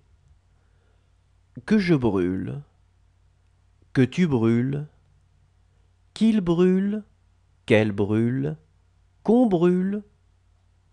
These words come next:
Que nous brûlions. Que vous brûliez. Qu'il brûle. Qu'elle brûle.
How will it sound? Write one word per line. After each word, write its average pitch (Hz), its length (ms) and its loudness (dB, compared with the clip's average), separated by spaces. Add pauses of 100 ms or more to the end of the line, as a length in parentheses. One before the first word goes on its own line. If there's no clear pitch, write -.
(680)
Que 131 80 2
nous 110 180 2
brûlions. 135 840 0 (1160)
Que 269 80 6
vous 269 220 6
brûliez. 120 760 0 (1300)
Qu'il 139 240 -2
brûle. 101 680 -2 (600)
Qu'elle 190 260 0
brûle. 95 680 -6